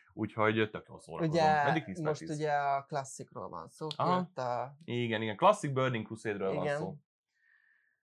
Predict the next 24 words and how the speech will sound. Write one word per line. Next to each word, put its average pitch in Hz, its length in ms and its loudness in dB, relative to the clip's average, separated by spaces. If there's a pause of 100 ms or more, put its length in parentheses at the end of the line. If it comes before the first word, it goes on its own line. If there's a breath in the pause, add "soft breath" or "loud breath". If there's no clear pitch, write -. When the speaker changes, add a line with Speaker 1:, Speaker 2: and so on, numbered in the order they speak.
(320)
Speaker 1:
Úgyhogy, 175 480 4
ö, 190 300 4 (280 loud breath)
mindenkinek 123 400 6
tudom 127 200 6
ajánlani, 113 460 6
aki 110 240 -2
el 110 80 6
akarja 104 260 0
veszteni 107 280 -4
az 101 120 -6
életét 101 420 -2
a, 98 340 2
így 107 180 -6
a, 104 340 0 (480)
az 110 140 -4
addikcióba, 113 720 0
az, 101 260 -2
az 110 180 -6
jöjjön 101 240 0
vissza, 101 240 -8
mert 104 120 -2
egyébként 101 340 -8
rohadt 85 320 -4
jó. 92 220 -6